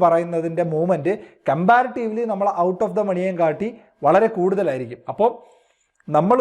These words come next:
ഉദ്ദേശിക്കുന്ന ഡയറക്ഷനിലോട്ട് ഒരു മൂവ്മെന്റ് നടക്കുവാണെങ്കിൽ നമ്മുടെ at the മണിയിലെ പ്രീമിയം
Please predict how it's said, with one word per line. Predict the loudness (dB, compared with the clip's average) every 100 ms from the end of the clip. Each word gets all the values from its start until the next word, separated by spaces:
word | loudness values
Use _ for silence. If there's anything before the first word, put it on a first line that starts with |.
| 2
ഉദ്ദേശിക്കുന്ന | 0 -2 -4 -4 -2 4
ഡയറക്ഷനിലോട്ട് | 4 4 -2 0 2 4
ഒരു | 2 0
മൂവ്മെന്റ് | 0 0 0 2
നടക്കുവാണെങ്കിൽ | 2 2 2 2 2 0 -2 -4 -4 -8 _ _ 0
നമ്മുടെ | 2 4 2
at | 2
the | 0 2
മണിയിലെ | 0 0 0
പ്രീമിയം | -2 -2